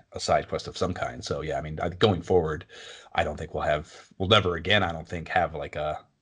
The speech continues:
I mean, you know, all the Phantasy Stars are, are out now. Phantasy T-, Star Two is out.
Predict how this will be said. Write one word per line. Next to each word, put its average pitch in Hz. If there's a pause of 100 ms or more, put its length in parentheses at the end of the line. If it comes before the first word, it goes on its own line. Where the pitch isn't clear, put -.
(120)
I -
mean, 80
you 76
know, - (140)
all 107
the -
Phantasy 104
Stars 101
are, 92
are 95
out 98
now. 95
Phantasy 92
T-, -
Star -
Two 110
is 98
out. 92